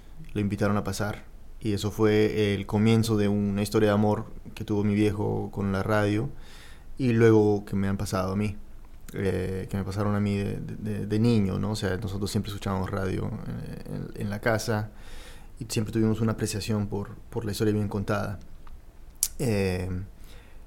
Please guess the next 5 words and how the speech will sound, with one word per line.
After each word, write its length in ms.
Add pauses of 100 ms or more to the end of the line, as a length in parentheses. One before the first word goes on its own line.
(160)
mi 160
viejo 340 (600)
fue 640 (120)
por 140
años, 520